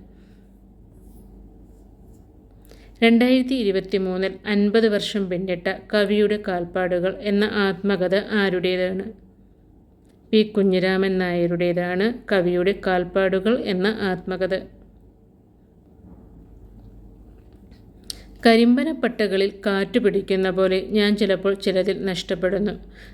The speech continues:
അത് പകർത്താൻ ശ്രമിച്ചെന്ന് മാത്രം." ഏത് കൃതിയുടെ ആമുഖത്തിലാണ് ഇങ്ങനെ എഴുതിയിരിക്കുന്നത്? ഒ വി വിജയൻ്റെ പ്രശസ്തമായ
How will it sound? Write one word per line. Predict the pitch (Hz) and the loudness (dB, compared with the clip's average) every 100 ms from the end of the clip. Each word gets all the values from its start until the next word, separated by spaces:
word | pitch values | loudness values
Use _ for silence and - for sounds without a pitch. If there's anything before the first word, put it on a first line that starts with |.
| - | 0
അത് | 208 220 | 2 4
പകർത്താൻ | 220 175 185 180 190 190 | 2 2 0 0 -4 -2
ശ്രമിച്ചെന്ന് | 202 180 175 190 185 | -2 -2 -2 -2 -2
മാത്രം." | 180 180 180 190 196 - - - - | -2 -4 -6 -8 -8 -16 -20 -20 0
ഏത് | 214 220 240 277 | 4 4 4 0
കൃതിയുടെ | 220 180 180 185 190 | 0 0 -2 -2 -4
ആമുഖത്തിലാണ് | 190 196 180 185 190 185 185 185 - | -4 -4 -2 -2 0 0 0 -2 -4
ഇങ്ങനെ | 202 190 185 190 - | -4 -2 0 -2 -2
എഴുതിയിരിക്കുന്നത്? | 202 180 185 185 190 175 175 170 - - - - - - - _ - - - - - | -4 -2 -2 -4 -2 -2 -4 -4 -8 -14 -20 -20 -20 -20 -20 _ -20 -20 -20 -20 -2
ഒ | 214 220 | 4 6
വി | 226 240 | 6 2
വിജയൻ്റെ | 214 165 180 175 185 | 0 -2 -2 -2 -4
പ്രശസ്തമായ | - 190 - 185 - 226 208 196 | -6 -10 -8 -10 -6 -2 0 0